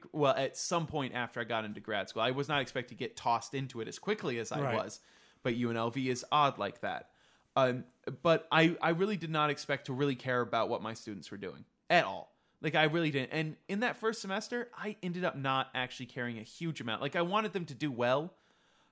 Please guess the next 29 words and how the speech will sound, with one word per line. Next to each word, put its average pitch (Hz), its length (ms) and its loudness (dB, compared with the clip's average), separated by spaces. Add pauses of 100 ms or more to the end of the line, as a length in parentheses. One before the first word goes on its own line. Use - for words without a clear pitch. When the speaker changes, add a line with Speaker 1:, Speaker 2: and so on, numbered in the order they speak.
(240)
Speaker 1:
but 165 320 6 (120)
enough 165 360 0
of 175 160 -4
them 160 220 0
were 123 180 0
<laughs> - 40 -8
assholes. 185 960 2 (420)
And 156 200 2
to 160 80 -4
be 185 100 0
completely 135 400 -2
honest, 117 220 -2
enough 147 160 2
of 151 40 -8
them 135 140 -2
were 127 240 2
actually 120 540 0
just 110 300 -6 (180)
bad, 113 340 2
s-, - 340 -6
like, 127 440 -2
like, 143 200 0
not 160 280 0
just 151 160 0
Speaker 2:
Mm-hmm. 131 60 0
Speaker 1:
bad 131 220 4
students, 120 340 -6
but - 260 -6 (520)
i-, 143 40 -2